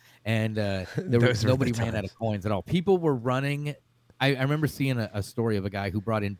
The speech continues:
Speaker 1: buckets of, of coins, you know, to the bank, you know, to change 'em. Been saving 'em his whole fucking life. He just gave 'em to him,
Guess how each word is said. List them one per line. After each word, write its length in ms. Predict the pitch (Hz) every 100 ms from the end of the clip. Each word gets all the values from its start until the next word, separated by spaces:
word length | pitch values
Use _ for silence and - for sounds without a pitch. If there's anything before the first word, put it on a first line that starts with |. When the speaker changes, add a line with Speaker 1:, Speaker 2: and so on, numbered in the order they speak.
| -
Speaker 1:
buckets 560 | 110 - 85 - - _ _ _ _ _ _
of, 240 | 104 95 92
of 220 | 101 82
coins, 720 | - 117 131 117 87 87 - _
you 120 | 110
know, 80 | 107
to 100 | 95
the 80 | 92
bank, 360 | 87 123 123 85 _ -
you 100 | 107
know, 100 | 98
to 100 | 92
change 320 | - 113 104
'em. 120 | 104 - _
Been 140 | - 113
saving 320 | - 139 139
'em 80 | 117
his 120 | 101
whole 160 | 123 123
fucking 300 | 120 110 107
life. 180 | 110 -
He 100 | 117
just 240 | 117 - _
gave 180 | - 131
'em 140 | 131 127
to 240 | - 127
him, 140 | 120